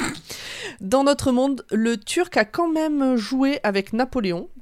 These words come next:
Cather-, enfin contre, du coup, Napoléon, Catherine deux de Russie et Benjamin Franklin. L'histoire n'a pas retenu qui avait gagné. Pour la scène où le Cyberman est en super vitesse, euh, ça a été tourné avec une caméra spéciale pour faire du bullet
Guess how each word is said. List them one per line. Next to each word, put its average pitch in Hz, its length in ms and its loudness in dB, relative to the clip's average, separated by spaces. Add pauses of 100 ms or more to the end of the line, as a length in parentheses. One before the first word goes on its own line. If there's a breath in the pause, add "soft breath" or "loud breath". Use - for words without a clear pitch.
Cather-, - 280 0
enfin 175 260 0
contre, 311 420 0
du 156 100 -6
coup, 277 220 -4
Napoléon, 202 580 -2
Catherine 285 380 -4
deux 214 100 -2
de 185 100 -4
Russie 175 460 -6
et 269 220 -4
Benjamin 196 540 -4
Franklin. 233 580 -8 (120)
L'histoire 190 360 -8
n'a 175 100 -6
pas 240 160 -8
retenu 214 380 -6
qui - 180 -6
avait 220 140 -2
gagné. 214 280 -4 (380)
Pour 339 140 2
la 311 140 8
scène 359 200 4
où 330 60 4
le 254 100 4
Cyberman 302 800 2
est 240 200 -2
en 220 80 2
super 240 420 0
vitesse, 208 500 0 (320)
euh, 208 220 2
ça 254 200 -2
a 247 40 4
été 247 240 0
tourné 269 220 -2
avec 208 200 -2
une 180 140 -4
caméra 277 340 0
spéciale 233 480 -2
pour 202 200 -12
faire 214 160 -2
du 165 120 -10 (200)
bullet 277 280 2